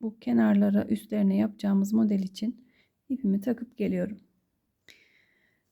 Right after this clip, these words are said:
Evet kızlar, şöyle tamamladım alt yapraklarımı. Şu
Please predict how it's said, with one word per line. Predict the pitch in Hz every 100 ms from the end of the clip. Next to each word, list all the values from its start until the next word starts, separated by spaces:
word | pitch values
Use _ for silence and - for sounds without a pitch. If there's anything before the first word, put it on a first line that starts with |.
| -
Evet | 339 226 -
kızlar, | 220 202 202 202 202
şöyle | 208 220
tamamladım | 240 254 233 196 190 190 190
alt | 185 190 - -
yapraklarımı. | 247 202 202 202 202 208 208 202 247 - -
Şu | _